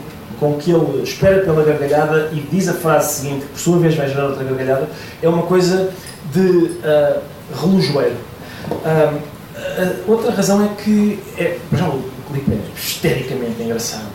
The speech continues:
e, e, e eu gosto de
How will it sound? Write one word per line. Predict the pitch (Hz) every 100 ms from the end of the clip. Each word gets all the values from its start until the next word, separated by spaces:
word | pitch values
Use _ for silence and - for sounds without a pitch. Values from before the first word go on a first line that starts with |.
| - -
e, | 139 131 127 - - - - -
e, | 170 165 - - - 190
e | 165
eu | 196
gosto | 165 170 175 165 - 151 151 - 131 -
de | 151 156